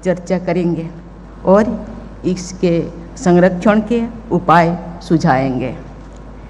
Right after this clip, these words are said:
मैं इस महत्वपूर्ण आयोजन के लिए जल शक्ति मंत्री श्री गजेंद्र सिंह शेखावत जी, उनके सहयोगियों और उत्तर प्रदेश सरकार की सराहना करती हूँ। जल के बिना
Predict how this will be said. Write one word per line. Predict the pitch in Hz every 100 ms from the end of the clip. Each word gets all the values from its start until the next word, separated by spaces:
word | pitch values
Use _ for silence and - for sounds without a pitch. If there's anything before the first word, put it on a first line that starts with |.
| -
मैं | 185 185
इस | 226 277 202
महत्वपूर्ण | 202 196 - 196 175 208 202 214 - - -
आयोजन | 170 175 190 196
के | 196
लिए | 220 233 240 247 - - - -
जल | 156 185 185
शक्ति | - 185 - 202
मंत्री | 202 196 196 220 226 - - -
श्री | 180 180 180 -
गजेंद्र | 175 175 175 170
सिंह | 175 170 165
शेखावत | 170 180 180 175 190 170
जी, | 220 220 233 - - - - -
उनके | 190 170 175 170 147 - - -
सहयोगियों | - 185 180 190 190 220 226 226 -
और | 214 185 175 - - - - - - -
उत्तर | 269 269 294
प्रदेश | - 190 185
सरकार | 185 170 - 175
की | 170 170 151 - - -
सराहना | 175 165 147 156
करती | 165 180 165 - 143
हूँ। | 165 165 - - - - - - - - - - - - - - - - -
जल | 202 302 320
के | 294 302
बिना | 254 277 277 294